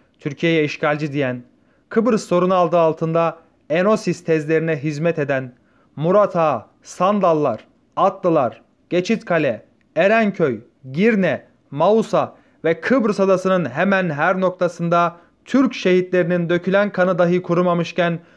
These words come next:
Güney Kıbrıs Rum yönetimiyle birleşmek için yoğun eylemler yapan, "Ankara Kıbrıs'tan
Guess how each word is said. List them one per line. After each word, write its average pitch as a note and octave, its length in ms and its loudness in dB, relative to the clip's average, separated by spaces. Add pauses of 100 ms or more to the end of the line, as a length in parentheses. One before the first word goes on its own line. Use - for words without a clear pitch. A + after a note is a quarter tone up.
(140)
Güney G#3 300 2
Kıbrıs F3 440 -2
Rum F#3+ 160 2
yönetimiyle E3+ 640 0
birleşmek E3+ 500 -2
için E3+ 320 -8 (280)
yoğun F3+ 580 2
eylemler D#3 560 0
yapan, C#3+ 460 -2 (460)
"Ankara F3+ 720 2 (100)
Kıbrıs'tan F#3 680 0